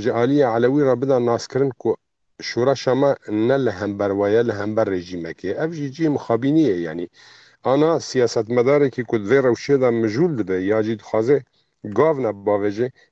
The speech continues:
gerek ev hemî tiştana bi ber, yani, bide ber çavan. Lê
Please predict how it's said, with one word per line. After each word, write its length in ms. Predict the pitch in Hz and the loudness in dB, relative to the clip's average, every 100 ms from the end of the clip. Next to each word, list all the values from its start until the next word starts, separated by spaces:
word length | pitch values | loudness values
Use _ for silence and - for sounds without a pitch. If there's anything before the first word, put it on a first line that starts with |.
| - | -2
gerek 280 | 120 160 | 0 2
ev 160 | 143 127 | 2 0
hemî 280 | 107 139 165 | 0 0 0
tiştana 480 | - - 131 151 - - _ _ _ _ | -6 -2 2 2 0 -10 _ _ _ _
bi 200 | 101 104 | -4 0
ber, 140 | 117 - | -2 -2
yani, 440 | 92 92 95 - | -6 -4 -6 -4
bide 260 | 110 120 101 | 0 2 2
ber 120 | 120 | 0
çavan. 480 | 110 104 98 101 | -2 -2 0 0
Lê 60 | 95 | 0